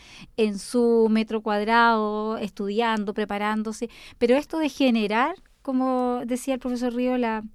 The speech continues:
las verdaderas redes sociales o las, eh, redes de colaboración,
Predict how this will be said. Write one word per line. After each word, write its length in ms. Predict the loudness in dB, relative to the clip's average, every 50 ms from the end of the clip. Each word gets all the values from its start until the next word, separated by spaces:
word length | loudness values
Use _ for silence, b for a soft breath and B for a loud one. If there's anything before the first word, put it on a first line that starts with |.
| -20 -14 -4
las 220 | -4 -4 -4 -4 -6
verdaderas 600 | -4 -4 -4 -2 0 0 2 2 2 2 2 0
redes 480 | 0 -2 2 4 6 8 8 6 6 2
sociales 480 | 0 -6 -8 -4 -2 -2 0 0 -2 -4 -6
o 100 | -10 -8
las, 320 | -6 -6 -6 -8 -10 -12 B B B B B B B B
eh, 300 | -4 -4 -2 -2 -4 -4 -2
redes 320 | -2 -2 0 0 -2 -2
de 100 | -4 -4
colaboración, 1120 | -4 -4 -2 -2 -2 -2 -4 -6 -10 -6 -2 2 4 4 4 4 4 2 0 -2 -4 -8